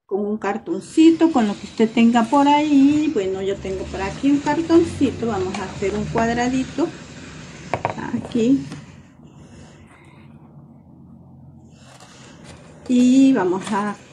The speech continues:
colocar este cuadradito que se corte aquí, aunque no, este cuadradito lo vamos a colocar aquí y cuando lo coloquemos le vamos a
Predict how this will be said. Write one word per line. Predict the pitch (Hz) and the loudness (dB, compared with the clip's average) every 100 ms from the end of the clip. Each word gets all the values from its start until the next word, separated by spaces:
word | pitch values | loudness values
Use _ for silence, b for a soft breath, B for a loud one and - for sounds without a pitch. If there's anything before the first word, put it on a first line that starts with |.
| - - - - | -20 -20 -20 -4
colocar | 247 262 277 202 185 | -2 0 0 -2 -2
este | 196 - 220 - - - | -4 -6 -10 -12 -20 -6
cuadradito | 269 269 269 277 277 294 247 - 214 - | -2 2 2 2 4 4 2 0 -4 -4
que | 214 | -6
se | - 220 | -6 -8
corte | - 202 190 - 226 | -4 -4 -4 -4 -4
aquí, | 226 254 208 214 - - - _ _ _ _ _ - - - - - _ - - 330 254 | -4 -6 -4 -6 -10 -20 -20 _ _ _ _ _ -20 -18 -18 -20 -20 _ -18 -14 -10 -6
aunque | 240 233 220 | -4 -2 0
no, | 202 247 - - - - - - - - - - - - - - - - - - - | 0 0 -2 -4 -6 -6 -8 -10 -12 -14 -16 -14 -12 -10 -8 -8 -8 -8 -10 -8 -4
este | 269 320 | -2 0
cuadradito | 302 294 277 277 277 294 | 2 2 4 4 4 2
lo | 262 | 4
vamos | 269 269 | 6 6
a | 262 | 4
colocar | 220 220 - 220 | 2 0 2 2
aquí | 226 226 - - - B B B 69 69 67 B B - - - - - - - _ - | 2 0 -4 -4 -4 B B B -6 -6 -8 B B -20 -20 -20 -20 -20 -20 -20 _ -6
y | 294 | 0
cuando | 349 359 339 | 4 6 6
lo | 330 | 8
coloquemos | 339 330 320 220 240 262 | 8 6 6 2 4 4
le | |
vamos | 214 202 214 | 4 2 2
a | 208 247 | 2 2